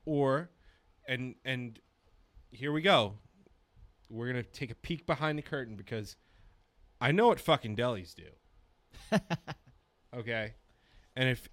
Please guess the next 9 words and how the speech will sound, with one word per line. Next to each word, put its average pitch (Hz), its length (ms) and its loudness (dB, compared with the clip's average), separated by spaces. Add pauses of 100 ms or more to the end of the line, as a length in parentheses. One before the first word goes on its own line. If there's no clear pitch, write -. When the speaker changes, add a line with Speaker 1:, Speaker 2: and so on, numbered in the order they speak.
Speaker 1:
and 123 160 -2
if 123 160 -6
you're 185 300 2
not 196 240 0
privy 208 340 0
to 185 160 -6
this 135 240 -6
yet, 120 320 0
h-, - 260 -18